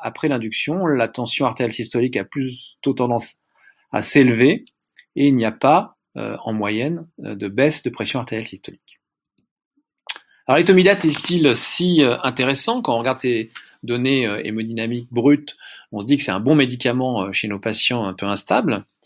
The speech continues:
En fait, euh, et vous le savez, euh, probablement, depuis quelques années,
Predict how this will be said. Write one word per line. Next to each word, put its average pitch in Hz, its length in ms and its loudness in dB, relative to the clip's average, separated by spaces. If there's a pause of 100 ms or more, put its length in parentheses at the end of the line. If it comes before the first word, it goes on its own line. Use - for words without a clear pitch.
(360)
En 110 80 -2
fait, 233 300 2
euh, 117 280 6
et 107 80 -2
vous 110 120 -4
le 101 60 -2
savez, 123 360 2
euh, 101 140 0
probablement, 110 640 -2
depuis 123 240 -6
quelques 113 340 -2
années, 147 380 -2